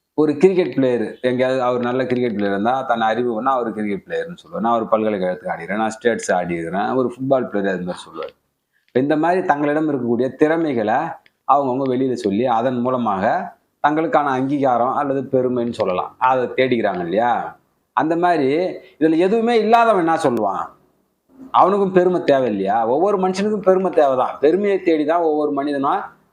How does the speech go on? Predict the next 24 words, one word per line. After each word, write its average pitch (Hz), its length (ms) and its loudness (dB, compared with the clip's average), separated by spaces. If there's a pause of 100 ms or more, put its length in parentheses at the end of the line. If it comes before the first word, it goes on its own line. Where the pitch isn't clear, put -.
(280)
இங்க 151 180 0
இயங்கின்னு 143 300 0
இருக்கிறான். 113 400 -2 (280)
அரசியல் 131 360 2
கட்சியில 117 260 0
இருப்பவர் 107 300 0
கூட 135 480 0 (220)
ஒரு, 127 420 0
ஒரு 127 260 -2
தலைவர் 123 300 2
சொல்றாரு, 104 300 -4 (600)
"பிரபாகரன் 147 500 4
இடத்தில் 135 380 0
நான் 131 260 0
இருந்திருந்தால்" 127 720 2 (200)
அப்படின்னு 127 300 0
ஏன் 139 80 -2
அவர் 151 420 0
சொல்றாருன்னா, 117 580 2 (600)
அவர் 170 240 4
வந்து 165 280 2
அந்த 147 320 0
பெருமையை 214 460 2
தேடிக்கிறார். 123 500 2